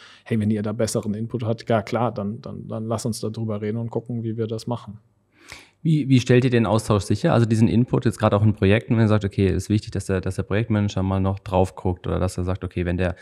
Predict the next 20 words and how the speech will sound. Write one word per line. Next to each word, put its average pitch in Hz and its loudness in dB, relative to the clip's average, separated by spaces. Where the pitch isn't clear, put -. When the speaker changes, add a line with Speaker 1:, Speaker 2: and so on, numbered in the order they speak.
Speaker 2:
eine 120 -8
gute 107 -2
Idee 101 4
hat, 98 0
dass 98 -4
er, 92 0
dass 95 -2
er 92 -2
sie 95 0
mitteilt, 95 0
dass 95 -2
der 95 0
Entwickler 98 2
auch 101 2
nochmal 101 2
sagt. 95 2
Also 95 2
ist - -2
es 117 2
irgendwie 113 6